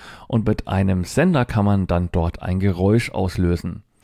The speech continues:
Ja, der Vorteil von dem System ist auch, dass man die Lautstärke individuell einstellen und auch sehr viel verschiedene Sounds auswählen kann.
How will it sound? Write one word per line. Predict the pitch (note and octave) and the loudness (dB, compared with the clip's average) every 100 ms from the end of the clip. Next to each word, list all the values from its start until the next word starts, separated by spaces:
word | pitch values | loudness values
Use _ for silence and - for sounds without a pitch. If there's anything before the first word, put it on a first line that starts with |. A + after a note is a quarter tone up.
| - - - - - _ _ _ | -20 -20 -20 -20 -20 _ _ _
Ja, | - A#2 | 0 2
der | G2 F2+ | 2 0
Vorteil | - D#3+ D3 A#2 | 0 0 2 2
von | B2 A2 | 2 4
dem | A2 G#2+ G2+ | 4 2 2
System | A2 G2+ - G2 - | 0 -2 0 -2 0
ist | A2+ - | -2 0
auch, | - G2+ | 0 0
dass | - G2+ | 0 -2
man | G#2 G2 | 0 2
die | |
Lautstärke | F#2+ G2+ B2+ - A2+ B2+ | 2 2 0 2 0 0
individuell | A#2+ A#2 G#2+ G#2+ G2+ - | 0 2 2 4 2 0
einstellen | A2 C#3 - A2+ A2+ | 0 0 0 0 0
und | - G#2+ | -2 -2
auch | G2 - | -4 -2
sehr | G2 G#2 | 0 0
viel | - G2+ | 2 -2
verschiedene | - F#2+ G#2+ G#2 G2 | 0 -2 -2 0 -2
Sounds | - C3+ C#3+ C#3 | 2 2 4 0
auswählen | - A#2 A#2 G#2 G#2+ G#2+ | 0 2 2 2 2 2
kann. | - G2 G2+ G2+ | 0 2 2 2